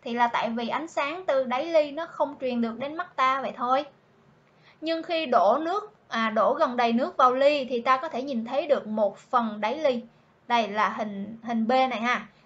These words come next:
Khi các em đổ nước vào thì ánh sáng từ đáy ly nè, nó đi lên gặp mặt nước, nó sẽ bị khúc xạ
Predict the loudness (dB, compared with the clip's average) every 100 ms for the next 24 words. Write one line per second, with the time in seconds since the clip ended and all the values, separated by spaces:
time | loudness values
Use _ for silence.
0 | -4 0 2 2 4 2 2 0 2 2
1 | 2 -2 -6 -6 -2 -4 -2 -4 -4 -2
2 | 0 2 0 0 -4 -10 _ _ _ _
3 | -2 4 4 4 0 0 0 -2 -2 -2
4 | -2 -4 _ -6 -2 0 0 0 -2 -6
5 | -4 0 2 2 -2